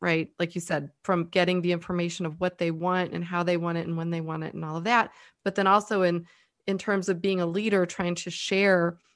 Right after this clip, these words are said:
information or recommendations back out at scale. Um, so I think that's important. What have you, and this could go to Meg or to Amy,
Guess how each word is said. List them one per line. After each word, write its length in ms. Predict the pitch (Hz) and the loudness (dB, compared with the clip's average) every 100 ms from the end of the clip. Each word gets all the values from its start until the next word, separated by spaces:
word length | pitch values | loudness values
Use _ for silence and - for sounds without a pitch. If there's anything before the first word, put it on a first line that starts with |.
| _ | _
information 680 | 190 196 196 180 180 175 180 | -2 0 0 2 2 0 -2
or 120 | 170 | -2
recommendations 800 | 165 165 180 170 165 165 175 165 | -2 -4 -2 -2 0 -2 -4 -8
back 320 | - 165 165 - | -2 -2 -2 -2
out 340 | 180 170 170 - _ - | 0 0 -2 -6 _ -6
at 200 | 156 - | -6 -8
scale. 520 | - 247 196 - - - - _ _ _ | -4 0 0 -4 -8 -16 -20 _ _ _
Um, 260 | 185 170 165 | -4 -2 -2
so 120 | 190 | -2
I 40 | 180 | 0
think 240 | 190 170 | -2 -2
that's 260 | 190 190 180 | -2 -2 -4
important. 640 | 165 - 190 175 143 - _ _ _ | -6 -2 -2 -2 -6 -12 _ _ _
What 280 | 196 240 330 | -2 0 0
have 220 | 294 202 | 0 -2
you, 460 | 196 214 196 170 165 | -2 2 4 6 4
and 100 | 196 | 2
this 160 | 202 | 0
could 140 | - 202 | 0 4
go 120 | 190 | 4
to 160 | - | 2
Meg 300 | 180 175 175 - | 0 0 0 -2
or 200 | 180 190 | 0 0
to 180 | 190 202 | 0 -2
Amy, 460 | 180 170 160 165 | -2 0 -2 -4